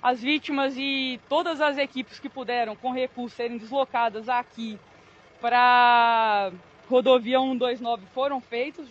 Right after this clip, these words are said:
junto com o Corpo de Bombeiros, trabalho coletivo de remoção, extração, é, avaliação e aplicação do pro-, protocolo start de múltiplas vítimas foi feito na cena.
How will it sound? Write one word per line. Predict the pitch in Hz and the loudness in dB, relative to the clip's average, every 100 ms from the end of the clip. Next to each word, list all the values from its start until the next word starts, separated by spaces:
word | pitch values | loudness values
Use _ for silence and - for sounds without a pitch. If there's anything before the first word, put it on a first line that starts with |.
| 226 | -8
junto | 302 330 | -6 -6
com | 269 | -8
o | 262 | -6
Corpo | 247 269 | -4 -4
de | - | -6
Bombeiros, | 196 240 202 233 254 | -10 -10 -6 -4 -4
trabalho | - 262 - 240 240 | -4 -4 0 0 -2
coletivo | - 254 240 - 247 196 | -6 -6 -6 -12 -16 -14
de | 214 254 | -12 -8
remoção, | 233 262 277 247 - - 233 262 | -4 -4 -4 -6 -8 -8 -6 -6
extração, | 247 269 240 - - 233 277 - _ _ _ _ | -8 -6 -4 -6 -8 -6 -6 -8 _ _ _ _
é, | 247 247 - | -6 -4 2
avaliação | 285 269 294 277 269 262 - 254 285 277 | 2 4 2 4 2 2 -2 0 0 -2
e | 254 254 254 247 233 214 190 - _ _ - | -8 -6 -6 -6 -8 -12 -16 -20 _ _ -6
aplicação | 240 262 247 - 294 269 277 | -2 -2 -4 -2 0 0 -4
do | 254 | -6
pro-, | - 262 262 _ - | -4 -6 -6 _ -16
protocolo | - 262 277 262 | -12 -10 -4 -4
start | 247 - 262 294 | -4 -2 0 0
de | 196 226 | -4 -6
múltiplas | 254 254 269 247 190 | -4 -4 -2 -2 -2
vítimas | 240 - 240 - | -8 -8 -12 -2
foi | 269 | -2
feito | 247 247 254 | 0 -6 -4
na | 262 277 | -2 -2
cena. | - 262 262 339 | -4 -6 -2 -2